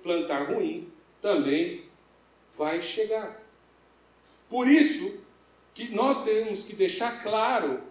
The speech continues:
no nosso entendimento que intenções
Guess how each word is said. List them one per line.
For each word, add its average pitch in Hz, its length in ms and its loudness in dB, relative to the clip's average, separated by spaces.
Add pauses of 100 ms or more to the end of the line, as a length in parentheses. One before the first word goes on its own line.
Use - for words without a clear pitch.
no 156 100 -8
nosso 175 280 -2
entendimento 196 720 0
que - 440 -4 (440)
intenções 269 1200 4